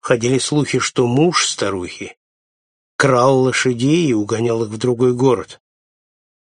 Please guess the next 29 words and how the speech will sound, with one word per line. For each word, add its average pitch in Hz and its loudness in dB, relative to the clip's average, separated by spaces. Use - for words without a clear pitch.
Время 151 2
от - -4
времени 151 4
у 139 2
кого-нибудь 139 2
пропадала 143 4
лошадь, 156 4
и 113 -2
тогда 123 2
же 160 0
исчезал 143 4
муж 135 -2
старухи. 104 -4
Его 139 2
так 156 -2
и 151 4
не 156 4
поймали 151 2
с - -10
поличным. - -6
Как-то 196 0
раз, 185 2
когда 160 0
я 160 4
околачивался 127 0
в 107 -6
мясной 135 0
Тома 117 0
Уайтхеда, 127 -2